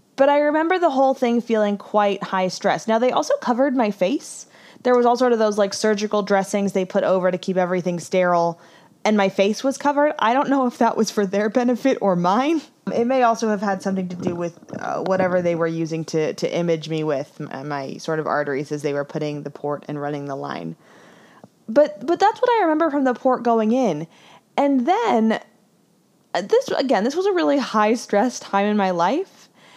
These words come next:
And I had just gotten back from England. There was a restaurant back home that I really liked.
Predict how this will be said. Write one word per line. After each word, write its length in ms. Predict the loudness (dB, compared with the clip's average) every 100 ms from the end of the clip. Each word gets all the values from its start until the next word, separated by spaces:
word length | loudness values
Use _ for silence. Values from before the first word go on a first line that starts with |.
| -12 0
And 180 | 2 2
I 80 |
had 140 | 2 2
just 220 | 0 0
gotten 200 | -2 0
back 180 | 0 0
from 120 | -2
England. 380 | -2 0 0 0
There 180 | 0 0
was 140 | 0
a 60 | 2
restaurant 500 | 0 0 -2 -2 0
back 180 | 0 0
home 460 | 0 0 2 0
that 160 | -2 0
I 60 | 0
really 280 | 0 0
liked. 600 | 0 2 0 -4 -12 -20